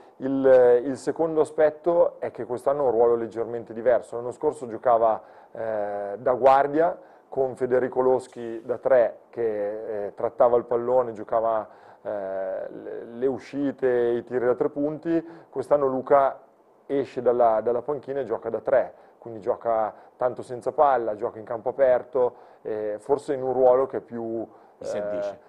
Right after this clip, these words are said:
Speaker 1: che, che più gli si addice.
Speaker 2: Dimmi due parole su, su Campoli, Federico.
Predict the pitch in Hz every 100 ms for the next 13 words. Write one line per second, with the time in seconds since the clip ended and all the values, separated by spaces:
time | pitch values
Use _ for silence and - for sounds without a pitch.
0 | _ - 127 120 117 120 120 110 107 104
1 | 98 - _ _ _ - 127 147 156 147
2 | 113 95 87 - 92 87 85 82 76 76
3 | 71 - - - - - - - 65 69
4 | 73 80 80 82